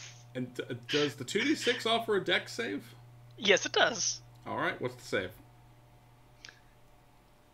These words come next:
Speaker 2: It is D C thirteen.
Speaker 1: All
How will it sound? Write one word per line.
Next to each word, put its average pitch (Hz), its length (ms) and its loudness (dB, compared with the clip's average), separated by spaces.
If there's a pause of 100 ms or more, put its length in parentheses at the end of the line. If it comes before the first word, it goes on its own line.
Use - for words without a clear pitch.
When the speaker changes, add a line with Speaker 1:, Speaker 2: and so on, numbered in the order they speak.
(600)
Speaker 2:
It 196 160 8
is 170 640 6 (420)
D 226 140 4
C 233 180 0
thirteen. 165 800 0 (4000)
Speaker 1:
All 123 240 -6